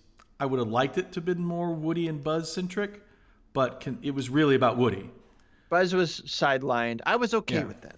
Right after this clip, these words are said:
Speaker 2: though.
Speaker 1: Yeah, I was okay with it because in the first movie, it's really, it's really more about Woody too. You know, it's
Speaker 2: Yeah.
Speaker 1: really about him accepting,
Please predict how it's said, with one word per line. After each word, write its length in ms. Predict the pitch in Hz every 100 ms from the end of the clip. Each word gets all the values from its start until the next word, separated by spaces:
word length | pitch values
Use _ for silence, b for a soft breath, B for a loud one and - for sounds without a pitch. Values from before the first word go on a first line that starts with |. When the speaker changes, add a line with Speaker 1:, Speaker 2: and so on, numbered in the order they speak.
| _
Speaker 2:
though. 160 | - -
Speaker 1:
Yeah, 380 | 262 262 254 233
I 120 | 247
was 160 | 302 240
okay 260 | 208 196
with 220 | 175 170 170
it 120 | 165
because 600 | 156 - 147 143 139 - B B B B B B _ -
in 80 | 190
the 60 |
first 320 | 185 277 269 196
movie, 260 | 185 175
it's 140 | 156 175
really, 260 | 175 165 156 -
it's 220 | 160 -
really 240 | 143 180 165
more 220 | 143 135
about 260 | 123 120
Woody 420 | 139 135 110 104 101 - -
too. 300 | 160 101 - - - _ _ _ _ _ _ _ _ -
You 100 | 113
know, 180 | 104
it's 80 | 113
Speaker 2:
Yeah. 40 | -
Speaker 1:
really 120 | 127
about 180 | 123 120
him 180 | 131 123
accepting, 720 | - - 120 127 110 101